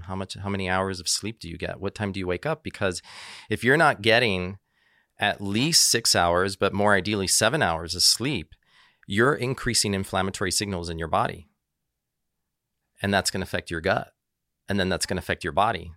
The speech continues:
So it <laughs> becomes like this. So understanding all of those things. Do you skip lunch,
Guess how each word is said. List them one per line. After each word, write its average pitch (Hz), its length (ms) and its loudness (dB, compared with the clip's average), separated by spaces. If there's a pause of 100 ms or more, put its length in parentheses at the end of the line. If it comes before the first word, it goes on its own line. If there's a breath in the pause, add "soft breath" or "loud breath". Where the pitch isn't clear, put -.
(240)
So - 180 -14
it 76 40 -18
<laughs> - 60 -8
becomes - 400 -4
like 90 160 -4
this. 85 260 0 (380 loud breath)
So 110 480 4
understanding 123 920 4 (720 loud breath)
all 120 400 6
of 101 200 2
those 101 200 4
things. 170 220 0
Do - 100 -8
you 90 120 -2
skip - 420 2
lunch, 117 460 0